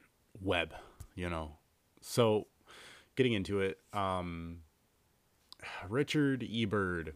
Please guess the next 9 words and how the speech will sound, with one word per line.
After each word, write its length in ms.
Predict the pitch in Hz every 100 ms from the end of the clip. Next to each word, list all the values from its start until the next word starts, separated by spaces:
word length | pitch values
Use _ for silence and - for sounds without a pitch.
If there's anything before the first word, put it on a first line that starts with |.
| -
man, 460 | 87 87 85 80 - -
this 180 | 104 -
guy, 460 | 92 80 80 78 - _ _ _
he's 220 | - 98
an 100 | 92
admiral 760 | 87 85 85 85 82 82 80 80 80 _ -
in 160 | 85
the 80 | 80
Navy 600 | 80 80 80 80 80 82